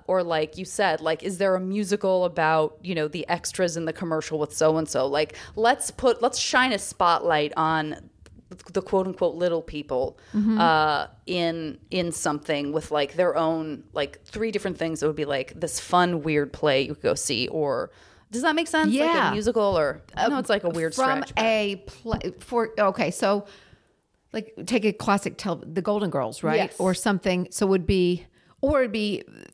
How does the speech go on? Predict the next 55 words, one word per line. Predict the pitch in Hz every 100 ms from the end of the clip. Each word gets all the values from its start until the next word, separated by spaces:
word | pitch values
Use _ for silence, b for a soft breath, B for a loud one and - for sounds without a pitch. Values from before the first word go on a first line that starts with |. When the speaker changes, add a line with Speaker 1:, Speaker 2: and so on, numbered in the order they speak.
| - - -
Speaker 2:
The | 185
Facts | - 214 202 -
of | 185
Life, | 214 240 233 233 - - -
or, | 190 190 185 180 185 180 b b b -
um, | 202 185 175 170
One | 180 202
Day | 196 190
at |
a | 175
Time. | - 208 208 98 -
You | 226
Speaker 1:
Yeah. | 202
Speaker 2:
do | 175 165 165 - - -
Sch-, | 160 - -
Schneider, | - 214 185 170 - -
right? | - 165 160
You | 180 180
Speaker 1:
Yeah. | 220
Speaker 2:
would | 185
do, |
like, | 180 -
Speaker 1:
Oh, |
yeah, | 415 494
Speaker 2:
you | 508
Speaker 1:
yeah, | 466
Speaker 2:
would | 226
do, | 233
Speaker 1:
totally. | 453 170 -
Speaker 2:
you | 220
would | 214
just | 185 190 - -
focus | - 208 208 202
in | 208 185
on | 180 165
Speaker 1:
Yeah. | 302 277
Speaker 2:
someone. | 175 170 160 160 _ _ -
Is | 165
that | 190 156
what? | 180 185
Speaker 1:
Yeah, | 240 311 370 -
Speaker 2:
I'm | -
Speaker 1:
or | 269
Speaker 2:
trying |
to | 285
Speaker 1:
even | 285
Speaker 2:
understand. | 277 269 262
Speaker 1:
someone | 247 233 233 -
less, | 208 180 185
Speaker 2:
Okay. | 170
Speaker 1:
even | 208 185
someone | 185 170 147
less | 123
than | - 147
that. | 120 -